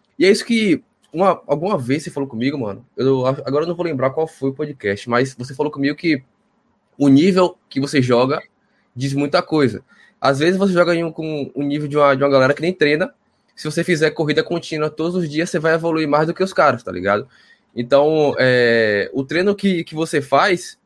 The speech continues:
pode tá, sim, como você, como você falou aí, que teve evolução, mas a pergunta que tá, tem que sempre se perguntar é, "Pô, essa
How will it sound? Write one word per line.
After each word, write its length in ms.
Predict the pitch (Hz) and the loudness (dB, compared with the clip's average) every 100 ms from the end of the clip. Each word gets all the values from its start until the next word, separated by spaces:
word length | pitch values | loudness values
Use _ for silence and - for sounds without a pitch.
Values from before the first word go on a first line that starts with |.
| _ - | _ -4
pode 340 | 143 196 202 | 0 0 -2
tá, 260 | - 147 180 | 0 2 0
sim, 380 | - 143 160 196 | -4 -14 -14 -12
como 140 | 135 | -14
você, 160 | 135 135 | -12 -10
como 160 | 135 | -8
você 100 | 139 | -8
falou 220 | 135 131 | -4 -2
aí, 160 | 123 123 | -2 -4
que 140 | 131 | -8
teve 240 | 135 123 131 | -8 -6 -4
evolução, 580 | 131 135 135 120 120 - _ _ _ _ - - | -2 -4 -2 -4 -4 -8 _ _ _ _ -20 -2
mas 140 | 139 | 2
a 60 | 180 | 4
pergunta 440 | 208 170 180 185 | 4 2 2 0
que 140 | 185 185 | -2 -2
tá, 120 | 175 - - | -4 -4 -10
tem 140 | 160 | -8
que 120 | 170 | -6
sempre 220 | - 196 | -6 -6
se 80 | - | -6
perguntar 480 | 202 202 185 185 151 | -4 -2 -2 0 2
é, 80 | 107 | 0
"Pô, 320 | - 120 - _ | -2 -4 -4 _
essa 480 | 110 139 180 196 196 | 0 0 0 -2 -4